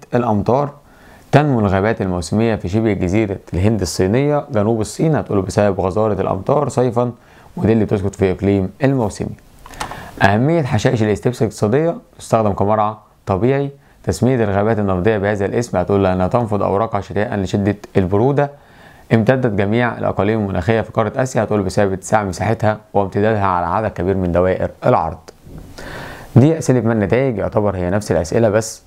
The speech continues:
احنا بنقول النتيجة المترتبة عليها وماذا يحدث،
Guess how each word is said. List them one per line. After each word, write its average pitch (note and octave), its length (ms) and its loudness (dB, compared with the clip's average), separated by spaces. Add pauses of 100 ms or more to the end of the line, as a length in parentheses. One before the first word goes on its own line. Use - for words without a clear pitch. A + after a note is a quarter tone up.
احنا G#2 260 2
بنقول F2+ 480 0
النتيجة G2+ 300 2
المترتبة G2 440 0
عليها C#3 400 0 (440)
وماذا A2+ 280 2
يحدث، A#2+ 400 -2